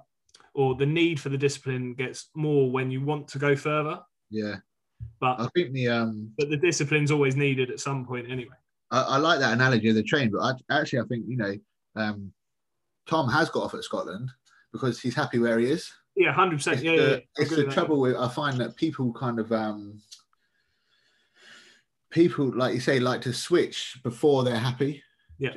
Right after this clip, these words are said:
Speaker 2: Or before they've seen a result, or, you know, like, "Oh, I've not, nothing's happened this week. Oh, okay. Then keep it on for another week."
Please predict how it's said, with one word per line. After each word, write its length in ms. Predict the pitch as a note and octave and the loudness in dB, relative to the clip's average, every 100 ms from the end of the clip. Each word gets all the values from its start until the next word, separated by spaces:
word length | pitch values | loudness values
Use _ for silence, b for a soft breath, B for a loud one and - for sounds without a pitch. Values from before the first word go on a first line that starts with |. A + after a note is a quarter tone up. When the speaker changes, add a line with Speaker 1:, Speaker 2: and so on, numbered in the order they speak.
| - | -6
Speaker 2:
Or 320 | A2+ A2 A2 - | -2 -2 -2 -6
before 340 | B2 B2+ D#3 | -4 0 2
they've 160 | C3+ A#2+ | 2 -2
seen 200 | C#3 B2 | -2 -2
a 60 | |
result, 440 | A#2 A2+ B2 A2 - | -2 0 0 -2 -4
or, 360 | G#2 G#2+ G#2+ - _ | -4 -4 -6 -8 _
you 120 | A#2 A#2 | -8 -6
know, 220 | G2+ G2+ | -4 -6
like, 240 | G2+ G2+ - | -6 -8 -8
"Oh, 360 | A#2 A2+ G2 G2 | -6 -6 -8 -10
I've 140 | G2+ | -8
not, 240 | B2 G#2 A#2 | -6 -8 -10
nothing's 380 | A#2+ C#3 C3+ - | -6 -6 -6 -6
happened 280 | C3+ A2+ | -6 -6
this 160 | G2 - | -10 -10
week. 300 | F#2 - - - - | -10 -12 -16 -20 -8
Oh, 280 | G#2 F2 F#2+ | -6 -6 -8
okay. 300 | A#2 G2 A2+ - _ _ _ _ _ _ | -10 -10 -12 -16 _ _ _ _ _ _
Then 340 | G#2 G2+ G2 - _ | -10 -8 -10 -16 _
keep 180 | - C3 | -4 -2
it 80 | B2+ | 0
on 180 | C3 B2 | -2 -2
for 160 | B2 | -2
another 260 | A#2 C3 A2 | 0 2 0
week." 320 | E2+ D#2+ - | -2 -8 -14